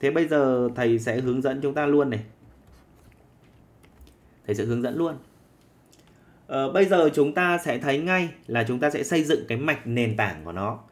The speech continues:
Đó là glycerol này. Glycerol thì đây. Đúng không? Chất béo thì nó có ba cái nhóm ester là C O O. Đấy.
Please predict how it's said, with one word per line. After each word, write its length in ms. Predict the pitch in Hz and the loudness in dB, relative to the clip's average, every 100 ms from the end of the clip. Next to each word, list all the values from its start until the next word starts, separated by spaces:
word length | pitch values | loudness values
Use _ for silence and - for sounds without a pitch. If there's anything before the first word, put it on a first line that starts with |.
| _ _ | _ _
Đó 140 | - 110 | -4 -2
là 200 | 143 123 | 0 0
glycerol 720 | 117 113 131 - 135 139 131 | 4 4 2 0 0 0 0
này. 140 | 110 104 - | -2 -6 -4
Glycerol 540 | 110 135 135 135 131 123 | 0 0 0 0 -2 -2
thì 200 | 110 104 | -2 0
đây. 160 | 113 117 - _ _ - - - - _ _ - | -2 -4 -12 _ _ -20 -20 -20 -20 _ _ -6
Đúng 140 | 104 | 0
không? 160 | 127 131 - - | 0 0 -6 -6
Chất 180 | 156 160 | -4 0
béo 220 | 113 123 | -2 -2
thì 80 | 143 | -2
nó 100 | 110 | -2
có 80 | 110 | -2
ba 240 | 127 131 | 0 0
cái 100 | 120 | -2
nhóm 180 | 107 107 | -4 -6
ester 500 | 127 160 - 135 131 113 107 | -8 -10 -4 -2 -2 -4 -12
là 80 | 98 | -10
C 120 | - | -4
O 300 | 120 120 127 | 0 0 0
O. 180 | 123 110 - _ _ _ _ _ - - _ _ | -2 -6 -20 _ _ _ _ _ -20 -20 _ _
Đấy. 280 | 82 92 113 | -8 -6 -6